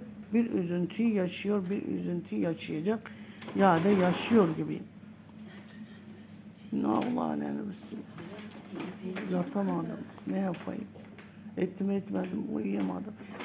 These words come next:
Kalçam çok ağrıyor, bilmiyorum. Böyle dişim felaket ağrıyor. Bilmiyorum. Şey video açıktı, kusura bakmayın, e,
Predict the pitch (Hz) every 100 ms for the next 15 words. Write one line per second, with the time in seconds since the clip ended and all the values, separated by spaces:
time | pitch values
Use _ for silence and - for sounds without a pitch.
0 | - 196 190 220 208 - 214 208 202 196
1 | 196 196 185 208 196 190 190 196 208 -
2 | - - - - - 202 202 196 185 196
3 | 190 180 220 202 - 190 185 185 180 220
4 | - 196 185 190 196 - 220 - - -
5 | - - - - 226 214 220 214 214 233
6 | - - - - - - - - - -
7 | - - - - - 233 226 202 190 226
8 | 226 196 214 - 214 - 185 208 214 208
9 | 202 208 190 180 180 175